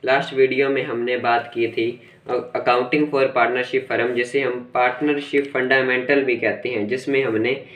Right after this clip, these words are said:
partnership का meaning, partners, forum, forum name और nature of partnership के बारे में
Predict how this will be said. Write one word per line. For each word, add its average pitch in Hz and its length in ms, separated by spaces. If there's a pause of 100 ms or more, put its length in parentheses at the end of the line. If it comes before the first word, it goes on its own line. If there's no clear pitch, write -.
(360)
partnership 143 680
का 131 120
meaning, 120 400 (360)
partners, 135 640 (100)
forum, 143 340 (300)
forum 131 360
name 127 340 (480)
और 123 200
nature 139 460
of - 140
partnership 135 560
के 131 100 (120)
बारे 123 240
में 123 160